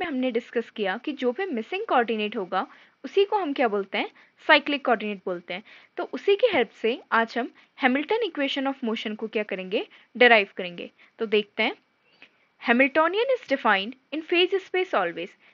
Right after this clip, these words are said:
Hamiltonian कहाँ डिफाइंड होता है हमेशा? फेज स्पेस में डिफाइंड होता है। कल भी मैंने आपको बताया था कि फेज स्पेस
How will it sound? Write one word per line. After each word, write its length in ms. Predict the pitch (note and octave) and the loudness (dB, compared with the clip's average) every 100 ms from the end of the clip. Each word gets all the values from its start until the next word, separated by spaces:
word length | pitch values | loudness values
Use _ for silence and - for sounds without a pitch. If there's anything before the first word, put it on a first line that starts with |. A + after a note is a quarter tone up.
| _ | _
Hamiltonian 600 | - A#3+ B3+ D4 D4 F4 F4+ | 0 0 2 0 0 -4 -4
कहाँ 280 | A3+ A3+ C4 | -2 0 -2
डिफाइंड 380 | D4+ D#4 C#4+ | -2 -2 0
होता 180 | C4+ B3 | -2 0
है 60 | B3+ | -2
हमेशा? 400 | A3 A3 C4+ G4+ _ _ _ - | -2 -4 -2 -4 _ _ _ 2
फेज 240 | F4 D#4 D#4 | 4 4 -4
स्पेस 300 | - C4+ - | -2 -2 0
में 80 | B3 | -2
डिफाइंड 340 | A#3 G#3+ F#3+ | 0 -2 -6
होता 200 | F3 - | -8 -10
है। 100 | F3+ - _ - _ _ C4 | -12 -12 _ -20 _ _ 6
कल 140 | A#3+ | 6
भी 140 | C#4 | 6
मैंने 200 | A#4 A4 F4+ | -2 2 2
आपको 260 | D4 D4+ | 2 0
बताया 320 | C4 B3 G3+ G3+ | -4 0 0 0
था 240 | A3+ D4 - | -4 -6 -8
कि 60 | D#4 | -6
फेज 300 | D4 B3+ A3+ | 0 0 0
स्पेस 400 | - A#3 E4+ - | -4 0 0 -2